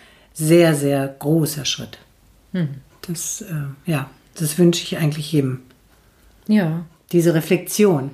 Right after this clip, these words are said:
Speaker 2: Seine Eltern
Speaker 1: Das ist
Speaker 2: nicht
Speaker 1: eine
Speaker 2: zu verurteilen,
Speaker 1: Aussöhnung,
Speaker 2: ja.
Speaker 1: ja.
Speaker 2: Das sagt sich
Speaker 1: Ein
Speaker 2: so leicht.
Speaker 1: Riesen-,
Speaker 2: Also
Speaker 1: ja.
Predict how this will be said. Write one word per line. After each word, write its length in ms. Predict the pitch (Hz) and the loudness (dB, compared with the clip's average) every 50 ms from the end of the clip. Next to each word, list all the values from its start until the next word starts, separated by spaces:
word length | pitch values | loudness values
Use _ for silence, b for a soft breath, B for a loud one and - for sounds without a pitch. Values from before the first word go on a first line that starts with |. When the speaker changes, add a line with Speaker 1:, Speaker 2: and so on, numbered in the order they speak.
| - _ _ _ _ | -14 _ _ _ _
Speaker 2:
Seine 320 | - 185 175 180 180 - | -12 -10 -10 -8 -8 -8
Eltern 240 | - 185 - 233 214 | -10 -8 -6 -4 0
Speaker 1:
Das 120 | 202 175 - | 0 0 0
ist 60 | - | 0
Speaker 2:
nicht 120 | 202 220 208 | 0 2 4
Speaker 1:
eine 140 | 214 240 | 4 4
Speaker 2:
zu 20 | 240 | 4
verurteilen, 340 | - 202 180 165 160 160 160 | 2 2 2 4 4 4 2
Speaker 1:
Aussöhnung, 280 | 147 143 143 165 165 | 0 0 -4 -8 -8
Speaker 2:
ja. 120 | 170 180 170 | -6 -4 -2
Speaker 1:
ja. 260 | 165 165 151 147 - _ _ _ _ _ _ _ _ _ _ _ _ - - - | -2 -2 -4 -8 -12 _ _ _ _ _ _ _ _ _ _ _ _ -14 -12 -10
Speaker 2:
Das 160 | - 180 - - | -10 -10 -8 -8
sagt 180 | 185 185 - | -8 -8 -6
sich 100 | 190 175 160 | -4 -4 -4
Speaker 1:
Ein 20 | |
Speaker 2:
so 80 | 160 160 | -4 -4
leicht. 280 | 156 185 190 190 175 170 | -2 0 0 0 0 0
Speaker 1:
Riesen-, 40 | 185 | -2
Speaker 2:
Also 200 | 190 170 170 190 | -2 0 2 4
Speaker 1:
ja. 260 | 208 196 160 135 135 | 4 4 4 0 -2